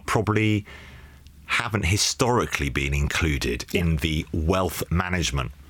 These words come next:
Speaker 1: conversation.
Speaker 2: Mm.
Speaker 1: Women in particular, but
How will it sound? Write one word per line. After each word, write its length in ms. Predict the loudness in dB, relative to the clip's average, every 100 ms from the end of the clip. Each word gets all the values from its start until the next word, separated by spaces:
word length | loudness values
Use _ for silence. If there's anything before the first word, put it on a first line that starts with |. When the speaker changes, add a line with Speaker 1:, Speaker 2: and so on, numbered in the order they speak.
| -20 -20 -12 -2
Speaker 1:
conversation. 800 | 0 2 2 0 0 0 -2
Speaker 2:
Mm. 140 | -2 -4 -8 -18 -16 -16 -16 -16 -18 -20 -20 -20 -20 -20 -20 -20 -6
Speaker 1:
Women 420 | 0 2 4 2 2
in 120 | 0
particular, 720 | 0 0 -2 2 2 2 0 -2
but 160 | -6